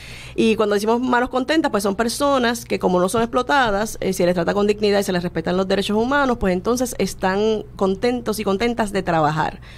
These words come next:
y de, y de realizar esa labor que saben que no, que no solamente les ay-, ayuda a, al, al mundo, les ayuda también a ellos y a ellas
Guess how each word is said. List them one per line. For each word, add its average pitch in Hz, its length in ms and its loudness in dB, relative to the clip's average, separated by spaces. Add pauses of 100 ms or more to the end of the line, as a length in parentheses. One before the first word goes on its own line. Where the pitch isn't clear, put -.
(360)
y 262 140 0
de, 226 260 2
y 196 120 2
de 185 100 4
realizar 175 380 0
esa 202 160 0
labor 254 240 0
que 214 100 -2
saben 262 400 0
que 190 140 0
no, 180 240 0
que 180 120 0
no 170 140 2
solamente 208 920 2
les 190 140 4
ay-, 185 240 0
ayuda 208 720 2
a, 180 360 0
al, 175 340 0
al 180 100 2
mundo, 262 280 4
les 185 120 2
ayuda 185 280 2
también 214 240 2
a 208 100 4
ellos 214 160 0
y 226 40 0
a 240 240 0
ellas 226 260 -2